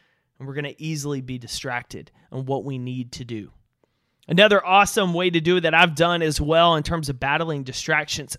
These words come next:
especially when I'm battling procrastination and all the distractions that come with it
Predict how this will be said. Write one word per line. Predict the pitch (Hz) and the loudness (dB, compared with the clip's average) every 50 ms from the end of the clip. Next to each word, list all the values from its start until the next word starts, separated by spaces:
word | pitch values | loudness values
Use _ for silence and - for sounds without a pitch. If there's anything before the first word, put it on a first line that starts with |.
| _ | _
especially | - - - - - - _ 214 208 214 226 233 214 - - 220 208 190 175 160 139 117 - - _ _ _ _ _ _ _ _ _ _ _ _ - | -6 -4 -2 -2 -2 -4 _ -8 -6 -4 -4 -2 0 0 2 2 2 2 2 2 0 -2 -6 -12 _ _ _ _ _ _ _ _ _ _ _ _ -2
when | 139 151 156 | 2 4 6
I'm | 160 165 160 - | 4 4 2 0
battling | 160 156 143 135 135 - 165 160 170 185 185 175 160 | -8 -12 -12 -2 2 6 6 6 6 6 4 4 4
procrastination | - - 151 139 - 156 156 147 - - 156 143 143 147 139 - 139 135 135 | 4 2 2 2 2 2 2 2 2 0 0 0 2 0 0 -2 -2 -4 -4
and | 131 135 | -4 -2
all | 139 139 143 | 0 0 0
the | 139 131 | 0 0
distractions | 135 131 - - 147 135 131 - - 151 135 123 | -2 -2 -2 -2 -2 -2 -4 -4 -6 -6 -6 -8
that | - - - | -10 -12 -12
come | - 143 131 127 | -10 -8 -6 -2
with | 127 143 - - | -2 0 0 0
it | 151 127 117 | -2 -4 -4